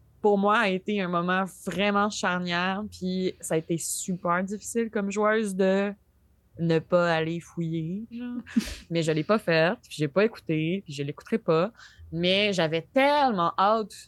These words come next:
Speaker 1: qu'un joueur ou une joueuse ouvre le sac, là. Je me demandais c'est quand est-ce que ça allait arriver. Je me demandais si seulement ça allait arriver. C'est comme comment ça allait se passer, tout ça. Fait que pour moi, ça, ça a été un moment super important dans la campagne de, «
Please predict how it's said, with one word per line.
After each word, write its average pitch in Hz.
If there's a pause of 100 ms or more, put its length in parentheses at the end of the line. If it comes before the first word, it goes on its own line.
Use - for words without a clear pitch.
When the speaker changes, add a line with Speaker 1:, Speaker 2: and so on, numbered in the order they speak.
(200)
Speaker 1:
qu'un 180
joueur 190
ou 185
une 170
joueuse 185
ouvre 170
le 165
sac, 190
là. 254 (540)
Je 165
me 180
demandais 180
c'est 233
quand 160
est-ce 185
que -
ça 185
allait 160
arriver. 156
Je 220
me 185
demandais 160
si -
seulement 175 (160)
ça -
allait 233
arriver. 208 (100)
C'est 196
comme 180
comment 180
ça 226
allait 185
se -
passer, 180
tout -
ça. 285 (340)
Fait 190
que -
pour 220
moi, 254
ça, 294
ça 208
a -
été 185
un 220
moment 190
super 233
important 185
dans 202
la 165
campagne 175
de, « 180